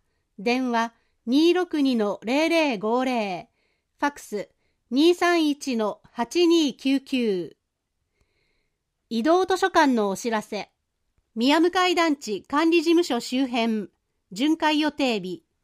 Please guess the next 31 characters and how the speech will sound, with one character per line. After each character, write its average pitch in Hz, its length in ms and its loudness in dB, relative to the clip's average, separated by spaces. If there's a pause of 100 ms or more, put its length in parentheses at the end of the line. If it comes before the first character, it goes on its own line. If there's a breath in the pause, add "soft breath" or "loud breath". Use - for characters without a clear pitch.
五 294 140 2
月 214 460 0
十 294 300 0
二 311 140 2
日、 294 460 -4 (240)
二 294 140 2
十 277 280 0
六 202 300 -4
日、 240 480 -4 (400)
六 233 300 0
月 320 320 0
九 254 100 -2 (160)
日、 262 400 -2 (400)
各 - 240 -2
回 247 220 2
木 208 280 -4
曜、 233 480 -2 (560)
十 339 200 2
三 339 200 2
時 247 120 -4
五 240 100 0
十 294 120 0
分 269 280 -4
か 220 140 -4
ら 208 200 -2
十 294 280 0
四 269 120 0
時 208 140 -6
五 214 100 -4
十 196 140 -4
分。 196 460 -6